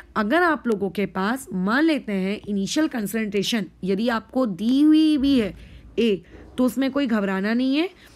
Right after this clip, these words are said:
उस क्वेश्चन को इनिशियल कंसंट्रेशन के साथ ही उसमें आप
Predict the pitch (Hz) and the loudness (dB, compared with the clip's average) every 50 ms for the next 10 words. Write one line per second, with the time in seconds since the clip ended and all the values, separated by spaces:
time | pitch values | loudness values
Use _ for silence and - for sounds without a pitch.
0 | - - - - 247 294 302 - - 254 220 208 - 240 226 220 214 240 269 294 | -20 -20 -8 -2 0 0 0 0 0 0 0 0 0 -2 -2 -2 -2 0 0 0
1 | 302 - - 233 233 220 214 196 - 254 247 233 - 214 196 170 - 226 214 214 | 0 0 0 0 0 0 0 -2 -2 -2 -2 -2 -2 -4 -4 -4 -4 -4 -4 -4
2 | 190 208 208 180 - - 202 196 196 196 220 214 208 202 - 214 196 190 190 180 | -4 -4 -4 -4 -4 -4 -4 -4 -4 -2 -4 -4 -4 -4 -4 -4 -4 -4 -4 -8
3 | - - 202 240 285 320 - - - 233 - - 226 226 233 226 - - 202 196 | -8 -2 2 2 2 2 2 -2 -6 -8 -6 -4 -2 -2 -2 -2 -2 -4 -4 -4
4 | 202 | -4